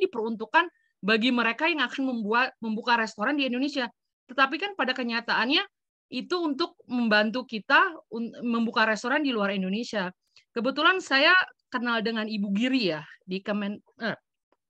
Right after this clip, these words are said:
Parekraf. Waktu itu saya kontak Ibu Giri, saya, terus Bu Giri bilang, "Eh, coba kasih ke saya, apa namanya, eh, screenshotnya apa yang kamu lihat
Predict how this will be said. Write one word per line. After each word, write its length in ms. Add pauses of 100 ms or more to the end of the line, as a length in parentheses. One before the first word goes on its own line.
(120)
Parekraf. 500 (480)
Waktu 240
itu 60
saya 160
kontak 320
Ibu 180
Giri, 480
saya, 460
terus 180
Bu 140
Giri 260
bilang, 400 (440)
"Eh, 160
coba 240
kasih 380
ke 80
saya, 400 (240)
apa 240
namanya, 480
eh, 100
screenshotnya 720
apa 160
yang 160
kamu 320
lihat 240